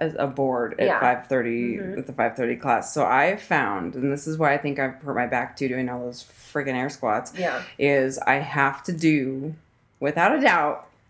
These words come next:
Speaker 1: every single time, um, plow to straddle,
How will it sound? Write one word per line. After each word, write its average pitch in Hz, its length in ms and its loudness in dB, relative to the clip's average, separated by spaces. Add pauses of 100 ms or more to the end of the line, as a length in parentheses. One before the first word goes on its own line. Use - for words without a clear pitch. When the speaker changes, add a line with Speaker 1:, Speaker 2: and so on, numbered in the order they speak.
(120)
Speaker 1:
every 160 180 4
single 226 220 0
time, 151 540 0 (580)
um, 147 360 2
plow 143 240 4
to 185 60 -2
straddle, 156 540 2